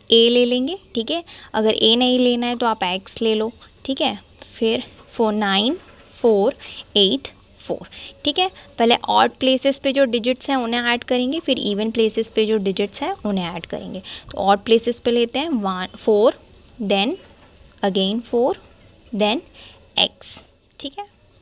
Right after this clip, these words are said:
इन्हें ऐड करना होगा। Then even प्लेसेस वाली डिजिट्स को ऐड करेंगे, एट, then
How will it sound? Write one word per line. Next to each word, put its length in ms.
इन्हें 200
ऐड 180
करना 260
होगा। 280
Then 240
even 280
प्लेसेस 400
वाली 180
डिजिट्स 360
को 140
ऐड 260
करेंगे, 440
एट, 400
then 320